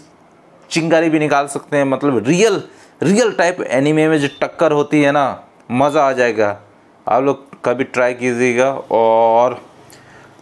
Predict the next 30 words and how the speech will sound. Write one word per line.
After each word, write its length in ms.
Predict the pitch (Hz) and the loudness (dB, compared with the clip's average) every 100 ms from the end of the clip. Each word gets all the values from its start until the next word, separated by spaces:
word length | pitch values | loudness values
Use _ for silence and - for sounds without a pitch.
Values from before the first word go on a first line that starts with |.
| - | -4
जब 200 | 202 170 | -2 0
आप 180 | 156 - | 0 0
ट्राई 160 | 151 151 | -4 -2
कीजिएगा 500 | 147 135 139 135 135 - 123 - _ _ _ _ _ | -6 0 2 2 0 -4 -18 -20 _ _ _ _ _
तो 120 | 123 | 0
ये 220 | 113 107 143 | 0 0 0
बात 260 | 117 131 | 0 -2
नहीं 260 | 135 131 127 | -2 -2 -4
कि 160 | - 127 | -2 -2
एकदम 260 | 113 127 | 0 -4
careful 420 | 120 117 110 - | -2 -2 -2 -4
रहना 320 | 113 110 113 113 | -2 -2 0 -2
है, 140 | 120 | -2
आप 220 | - 98 | -2 -2
लोग 120 | 104 | -2
को 120 | 113 110 95 - - | 0 -2 -2 -16 -4
हाथ 200 | 117 123 | -2 0
मत 200 | 123 117 | -2 -2
लगाइए 480 | 110 110 110 113 131 - _ - _ - | -2 -2 -2 -2 -2 -6 _ -20 _ -4
और 500 | 98 101 98 101 - | 0 2 2 -2 -4
कान 240 | 113 123 117 | -4 -4 -4
बंद 160 | 117 113 | -4 -4
कर 80 | 113 | -6
दीजिए 320 | 104 101 101 | -6 -2 -4
किसी 280 | - 104 107 | -4 -10 -10
चीज़ 200 | - 95 | -10 -10
से, 180 | - 95 | -6 -6
क्योंकि 220 | 107 113 | -6 -6
बहुत 460 | 95 107 170 120 - | -2 0 0 -2 -2
ज़ोरदार 360 | 131 117 127 | -2 0 -4